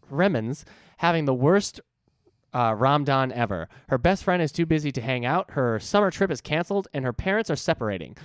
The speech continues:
Why her mother thinks the solution to her problems is political canvassing with some awkward dude she hardly knows is beyond her. Going to door to door isn't exactly glamorous, but maybe it's not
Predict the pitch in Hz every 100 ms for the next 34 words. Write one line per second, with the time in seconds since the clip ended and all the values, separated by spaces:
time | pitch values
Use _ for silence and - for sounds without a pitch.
0 | - - 185 220 185 180 151 170 - 123
1 | - 123 170 214 202 202 113 104 110 117
2 | - 110 151 190 180 165 147 110 - 95
3 | 95 - - - 123 - 123 - - 196
4 | - 214 135 165 180 127 120 139 170 214
5 | 165 123 120 110 117 - 131 131 110 85
6 | - - - 143 226 226 165 165 180 175
7 | 135 120 120 143 147 123 135 117 110 110
8 | 131 98 92 123 120 185 240 302 - 202
9 | 208